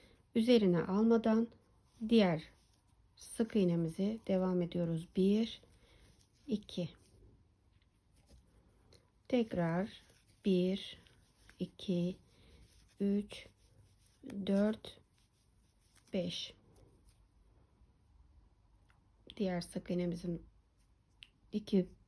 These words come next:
fıstığımızın arasına dolduruyoruz. İki tane sık iğne, altı zincir,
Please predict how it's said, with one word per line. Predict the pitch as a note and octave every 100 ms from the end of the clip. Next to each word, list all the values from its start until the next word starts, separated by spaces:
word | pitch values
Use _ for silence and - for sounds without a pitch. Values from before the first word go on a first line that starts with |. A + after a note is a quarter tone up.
| -
fıstığımızın | - G3+ - G#3 F#3 G3+
arasına | F#3+ E3+ - F#3
dolduruyoruz. | F3+ F#3+ G#3 G3+ G3+ A3 - -
İki | A#3 -
tane | - G3+ F#3
sık | F3 - G#3
iğne, | A#3 A3+ A3+ B3+ - - - - - - - _ - _ _ _ _ - _ _ _ _ _ - -
altı | G#3+ G3+ G3+ B3
zincir, | B3 A#3 G3+ G#3+ G3+ G#3